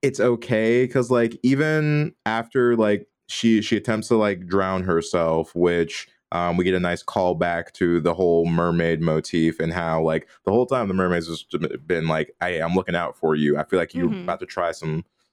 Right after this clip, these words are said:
Speaker 1: some dumb shit, so I'm gonna pull you back up to the water." Um, I really enjoyed that that was implemented there. And then after she gets back and then, um, you know, they save her,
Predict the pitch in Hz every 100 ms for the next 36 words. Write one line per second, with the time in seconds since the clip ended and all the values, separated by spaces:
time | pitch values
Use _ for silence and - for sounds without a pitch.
0 | - - 87 90 85 82 82 71 - 82
1 | 80 - 85 78 78 78 76 78 71 85
2 | 78 76 78 - _ _ _ _ 85 78
3 | 76 69 69 - 101 110 120 117 107 107
4 | 104 101 85 82 76 85 73 82 82 76
5 | 76 76 76 73 80 _ _ _ _ _
6 | _ _ _ - - 101 95 92 92 90
7 | 95 107 120 131 - 113 95 - 82 92
8 | 90 82 80 80 - 90 87 85 82 82
9 | 82 80 80 _ _ - 80 78 76 73
10 | 82 95 80 76 80 78 - 98 92 92
11 | 90 90 90 87 87